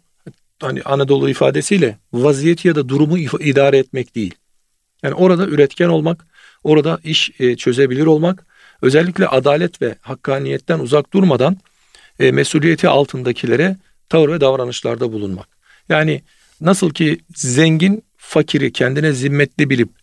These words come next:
tavır ve davranışta bulunacaksa, idareci de emri altındakileri Allah'ın kendisine zimmetli olduğunu, zimmetlediğini düşünerek hareket etmesi gerekiyor. Yine iman konusuyla alakalı bir şey bu.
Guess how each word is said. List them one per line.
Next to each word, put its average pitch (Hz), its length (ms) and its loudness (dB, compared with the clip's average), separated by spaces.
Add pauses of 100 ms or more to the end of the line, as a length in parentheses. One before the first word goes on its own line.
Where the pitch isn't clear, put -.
(160)
tavır 156 240 2
ve 135 120 4
davranışta 120 480 0
bulunacaksa, 147 640 0 (580)
idareci 156 500 2
de 165 200 -4
emri 151 220 -2
altındakileri 127 760 -2 (380)
Allah'ın 139 360 2
kendisine 139 680 -2 (360)
zimmetli 147 600 -2
olduğunu, 123 640 0 (180)
zimmetlediğini 139 1000 0
düşünerek 143 580 0 (180)
hareket 139 380 0
etmesi 120 380 -8
gerekiyor. 104 440 -4 (280)
Yine 214 220 4
iman 160 400 2 (640)
konusuyla 127 500 0
alakalı 104 400 -2
bir 101 40 -10
şey 107 220 0
bu. 196 160 0